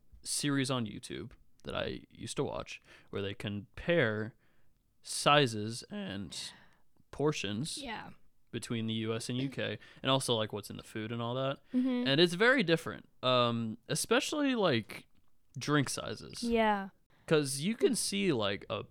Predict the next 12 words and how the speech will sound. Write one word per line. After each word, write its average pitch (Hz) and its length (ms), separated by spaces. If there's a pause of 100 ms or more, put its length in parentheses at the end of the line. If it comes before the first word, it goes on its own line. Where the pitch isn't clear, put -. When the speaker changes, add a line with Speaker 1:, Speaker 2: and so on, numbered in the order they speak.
Speaker 1:
big 139 320
difference 131 480
in 110 460 (320)
our 202 180
large 127 580 (120)
to, 117 280
compared 110 600
to, 117 280
like, 107 320
your 113 220
large 131 460
is - 540